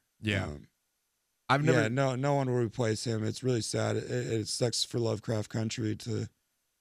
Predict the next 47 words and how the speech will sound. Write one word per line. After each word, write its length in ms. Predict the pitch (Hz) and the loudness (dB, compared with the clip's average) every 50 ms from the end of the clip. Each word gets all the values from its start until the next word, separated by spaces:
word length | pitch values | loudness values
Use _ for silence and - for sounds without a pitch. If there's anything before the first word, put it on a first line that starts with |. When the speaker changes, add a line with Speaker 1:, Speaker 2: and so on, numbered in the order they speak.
| _ _ - | _ _ -2
Speaker 2:
they 80 | 120 117 | 0 0
were 120 | 117 110 | 0 0
doing 180 | 104 113 113 107 | 0 0 -2 -2
such 240 | - - 113 - 104 | -2 -4 -4 -6 -4
a 20 | |
good 180 | 110 110 107 98 | -2 -2 -2 -2
job. 380 | 104 107 107 110 110 107 104 | -2 -4 -2 -2 -2 -2 -2
They 100 | 110 110 | -2 -2
had 120 | 110 110 110 | 0 0 0
a 40 | |
lot 200 | 110 110 107 107 | 0 0 -2 -2
of 40 | 107 | -2
stuff. 220 | - - 117 104 98 | -2 -2 -4 -2 0
They 80 | 107 | 0
had 100 | 107 107 | 0 0
a 40 | 107 | 0
good, 320 | 101 - 120 110 104 - - | 0 0 0 0 0 -2 -10
I 580 | _ _ _ _ _ _ _ _ _ _ _ _ - | _ _ _ _ _ _ _ _ _ _ _ _ -8
think 120 | 117 113 | -6 -6
his 140 | 110 98 - | -6 -8 -6
name 200 | 104 98 95 101 | -8 -6 -6 -6
is, 180 | 104 104 - | -6 -6 -6
uh, 360 | - - - 139 - 135 - - - _ _ _ _ _ _ _ _ _ _ _ _ _ _ _ _ _ - | -8 -8 -14 -14 -16 -16 -18 -20 -20 _ _ _ _ _ _ _ _ _ _ _ _ _ _ _ _ _ -12
Jonathan 300 | 127 120 110 120 113 110 | -10 -10 -8 -6 -6 -4
Majors. 580 | 110 110 113 107 110 110 107 107 101 - - _ _ _ _ _ _ _ _ _ _ _ _ _ _ _ _ - 113 | -2 -2 -2 -2 0 0 -2 -2 -2 -6 -10 _ _ _ _ _ _ _ _ _ _ _ _ _ _ _ _ -6 -4
Um, 240 | 113 113 110 110 | -2 0 0 2
they've 140 | 110 113 117 | 2 0 2
got 140 | 113 120 113 | 2 0 0
a 60 | 110 | 0
young 300 | 110 113 110 110 107 107 | 0 0 0 0 -2 -2
star 380 | 101 - - 110 107 107 107 104 | -4 -4 -2 -2 0 0 0 0
there, 240 | 104 104 104 104 104 | 0 0 0 0 -2
so 240 | - - 113 107 | -2 0 0 0
it's 160 | 110 107 - 113 | 0 -2 -2 -4
like 200 | 113 117 113 - | -4 -4 -4 -2
he 180 | 127 131 131 | 0 0 2
had 160 | 127 127 120 | 2 2 0
another, 400 | 117 113 113 113 107 113 113 - - | 0 0 0 0 0 0 -2 -2 -2
I 120 | - 120 113 | -2 -2 0
think 220 | - 139 127 - | 0 0 -2 0
that 100 | 123 113 | 0 0
he 140 | 113 127 120 | 0 0 0
had 120 | 117 110 | 0 0
another 340 | 113 113 113 110 104 107 107 | -2 -2 -2 -2 0 0 0
run 300 | 107 110 113 120 123 117 | 0 0 0 0 0 0
in 100 | 113 110 | 0 0
him. 260 | 110 107 107 110 107 | 0 0 -2 -2 -4